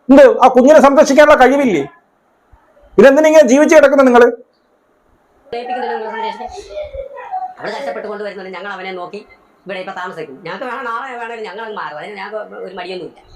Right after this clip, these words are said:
Speaker 2: പക്ഷെ ഒന്ന് ഞാൻ പറയാം, ചെയ്യുന്ന കാര്യം
Speaker 1: മാറ്, മാറ്. അത്രയ്ക്ക് മടിയില്ലെങ്കിൽ ഇത്രയും നാണം കെട്ട് നീയൊക്കെ കിടക്കരുത്.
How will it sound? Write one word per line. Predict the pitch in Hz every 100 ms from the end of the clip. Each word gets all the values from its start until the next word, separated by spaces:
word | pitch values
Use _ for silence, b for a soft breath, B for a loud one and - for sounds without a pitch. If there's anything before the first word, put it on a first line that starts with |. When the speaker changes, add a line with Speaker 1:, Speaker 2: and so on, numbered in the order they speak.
| _ _
Speaker 2:
പക്ഷെ | 202
ഒന്ന് | 190 285
ഞാൻ | 226 160
പറയാം, | 156 170
ചെയ്യുന്ന | 208 247
കാര്യം | 196 196 _ _ 202
Speaker 1:
മാറ്, | 302 339 220 - - _ -
മാറ്. | 233 330 311
അത്രയ്ക്ക് | 226 226 311 302
മടിയില്ലെങ്കിൽ | 277 302 294 302
ഇത്രയും | 247 285 285
നാണം | 254 269 285
കെട്ട് | 285
നീയൊക്കെ | 285 277
കിടക്കരുത്. | 262 220 226 202 -